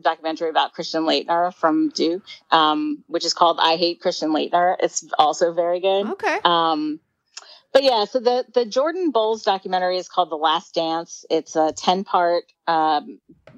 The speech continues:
Speaker 1: thing that they're dropping on E S P N, uh, essentially once a week. They moved it up, um, because people are isolated and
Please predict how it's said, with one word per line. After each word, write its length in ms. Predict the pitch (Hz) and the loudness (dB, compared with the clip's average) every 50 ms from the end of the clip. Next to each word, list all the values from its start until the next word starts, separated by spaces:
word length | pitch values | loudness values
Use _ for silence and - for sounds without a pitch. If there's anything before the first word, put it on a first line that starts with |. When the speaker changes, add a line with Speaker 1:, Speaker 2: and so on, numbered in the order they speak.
| - - - | -20 -6 0
Speaker 1:
thing 240 | - 180 170 170 170 | 0 0 0 0 -2
that 120 | 165 156 - | -4 -4 -2
they're 100 | 160 160 | -4 -4
dropping 360 | 151 170 165 165 160 - 165 165 | -2 0 -2 -2 -2 -2 -4 -2
on 120 | 165 165 | -2 0
E 80 | 160 160 | 0 0
S 160 | 160 160 - | -2 -2 -4
P 160 | - - 170 | -4 -2 0
N, 500 | 160 160 160 160 160 160 160 156 156 - - | 2 2 2 2 0 0 -2 -2 -4 -4 -2
uh, 280 | - 156 156 156 156 - - | -2 0 2 2 0 0 -2
essentially 360 | - - 165 160 - 156 151 | -4 -6 -6 -4 -4 -4 -2
once 200 | 151 156 156 - 160 | -2 -2 -2 -2 -2
a 40 | 147 | -2
week. 280 | 147 147 147 151 - _ - _ - - - - _ | -2 -2 -2 -4 -6 _ -18 _ -20 -20 -20 -2 _
They 80 | - 196 | 4 6
moved 260 | 208 226 269 269 233 | 6 6 4 4 2
it 100 | 226 - - | 0 0 0
up, 280 | - 151 185 226 _ _ _ _ - - - | -2 -2 -2 -2 _ _ _ _ -12 -6 -2
um, 340 | 175 175 165 160 160 156 156 | 0 0 2 2 0 0 -2
because 520 | 151 160 156 - - 160 160 160 156 - - | -2 -4 -4 -2 -2 -2 -2 -2 -4 -8 -8
people 260 | - 175 165 - 156 | -6 -4 -2 0 0
are 120 | 156 156 143 | 0 0 2
isolated 580 | - 160 165 - - 160 165 160 170 170 165 | 0 0 0 0 0 0 0 2 0 0 0
and 360 | 165 151 151 139 143 156 151 | 0 0 -2 -2 -8 -10 -12